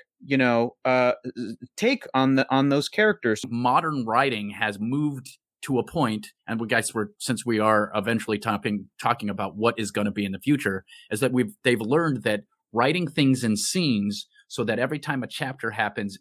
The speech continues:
Speaker 2: it's a whole scene of something that you can really grasp and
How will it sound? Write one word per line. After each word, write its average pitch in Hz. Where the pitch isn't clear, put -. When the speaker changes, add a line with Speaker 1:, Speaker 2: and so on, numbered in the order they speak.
Speaker 2:
it's -
a 113
whole 135
scene 127
of 98
something 117
that 107
you 117
can 104
really 147
grasp 104
and 107